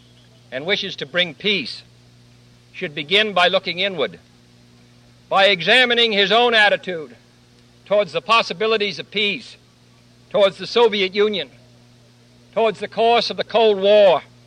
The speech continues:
and towards freedom and peace here at home.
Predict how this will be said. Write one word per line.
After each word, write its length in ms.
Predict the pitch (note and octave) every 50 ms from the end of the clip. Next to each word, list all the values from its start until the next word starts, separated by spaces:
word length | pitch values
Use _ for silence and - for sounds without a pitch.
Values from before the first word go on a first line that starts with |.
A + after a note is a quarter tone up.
| _ _ _ _ _ _ _ _ _ _ _ _ _ _ _ _
and 160 | D#3 F3 F#3
towards 300 | - F#3 G#3 G#3 G3+ F#3+
freedom 340 | - - G#3 G#3+ A3 G3+ G3+
and 160 | F#3+ F#3+ -
peace 320 | - G3+ G#3 G3+ F3 - -
here 200 | G3 F#3+ F#3 F3+
at 60 | E3+
home. 440 | D3+ F3 F#3+ F#3+ F#3+ D#3 C3 G#2+